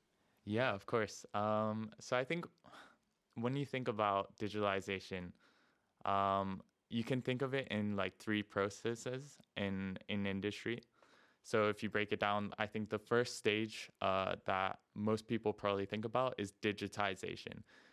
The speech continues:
So the conversion of something that's analog, such as a physical patient record that's maybe written down, which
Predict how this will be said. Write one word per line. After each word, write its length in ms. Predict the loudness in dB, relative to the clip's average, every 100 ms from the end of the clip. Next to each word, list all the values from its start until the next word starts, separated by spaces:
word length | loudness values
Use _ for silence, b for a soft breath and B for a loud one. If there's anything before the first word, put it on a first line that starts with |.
| b
So 160 | -2 0
the 120 | 2
conversion 480 | 0 0 0 0 -4
of 100 | -4
something 260 | -4 -2
that's 260 | -2 -2 -4
analog, 540 | -2 0 0 0 -2 -4
such 320 | -2 -2 2
as 400 | 2 2 -2 -8 -6
a 460 | -4 -2 -2 -4 -8 -6
physical 540 | 0 2 0 0 0 0
patient 500 | 0 -2 -2 -4 -4
record 460 | -4 -2 -2 -2 -2
that's 260 | -4 -2
maybe 300 | -2 -2 -2
written 280 | -4 -4 -2
down, 300 | 0 0 -2 -10 b b b b b
which 320 | -2 -2 -4